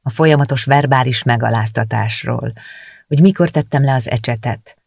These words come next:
és arról is, hogy miként hitette el velem, nőként és emberként is csak másodrendű vagyok. Néhány történetet is megosztottam velük arról, hogy teltek a napjaink,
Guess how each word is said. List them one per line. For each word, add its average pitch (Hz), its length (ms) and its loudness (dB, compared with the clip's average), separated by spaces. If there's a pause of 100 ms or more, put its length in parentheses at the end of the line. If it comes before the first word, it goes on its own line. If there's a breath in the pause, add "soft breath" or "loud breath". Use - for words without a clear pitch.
(360)
és 156 260 0
arról 147 340 2
is, 143 180 -2
hogy 135 160 0
miként 139 460 2
hitette 123 440 -4
el 127 260 0
velem, 120 520 0
nőként 151 640 2
és 139 160 -2
emberként 123 640 -2
is 113 100 -2
csak 110 200 -4
másodrendű 107 840 -4
vagyok. - 480 -18 (1600)
Néhány 190 340 4
történetet 135 640 0
is 131 140 -2
megosztottam 127 600 0
velük 127 260 2
arról, 131 720 0
hogy 147 300 0
teltek 117 420 -2
a 123 60 2
napjaink, 117 680 -2